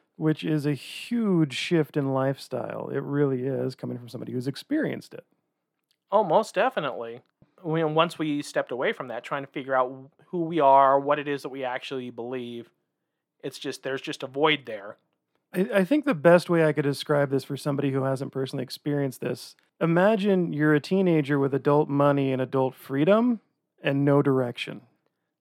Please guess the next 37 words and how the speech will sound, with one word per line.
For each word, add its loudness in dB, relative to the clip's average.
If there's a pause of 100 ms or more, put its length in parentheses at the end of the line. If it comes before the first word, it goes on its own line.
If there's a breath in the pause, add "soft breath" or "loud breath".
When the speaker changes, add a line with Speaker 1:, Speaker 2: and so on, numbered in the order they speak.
Speaker 2:
Oh, 6
exactly. -4 (400)
And 0
I'd 2
say 2
with 2
this, -2
you -6
find, 2
um, 2 (320)
w-, -10 (220)
when 0
you're -4
going 4
through -2
these -14 (280)
traumatic -4
events, -12 (520)
because, -4 (180)
like, -12 (160)
let, -2
let's -4
be -6
honest -2
with -4 (720)
what 2
a 0
lot 4
of -4
us -6
experience -8
in -14
the -12
L -10
D -14
S -10
church. -6